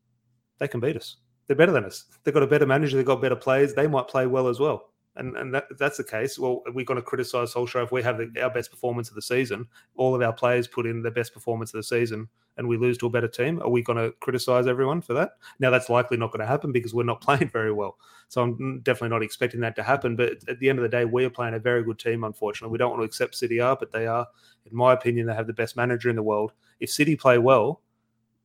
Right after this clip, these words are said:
it doesn't matter who, it doesn't matter how good we play, there's a very good chance they're gonna win.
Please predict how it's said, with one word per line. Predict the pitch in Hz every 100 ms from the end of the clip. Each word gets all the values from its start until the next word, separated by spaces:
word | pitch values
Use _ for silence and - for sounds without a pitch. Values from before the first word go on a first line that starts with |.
| _
it | -
doesn't | 135
matter | 143 117
who, | 131
it | - 135
doesn't | 139 135
matter | 120
how | 127
good | 151 120
we | 110
play, | 107 117
there's | 117 110
a |
very | 110 139
good | 120 117
chance | 123 117
they're | 117
gonna | 113 110
win. | 135 98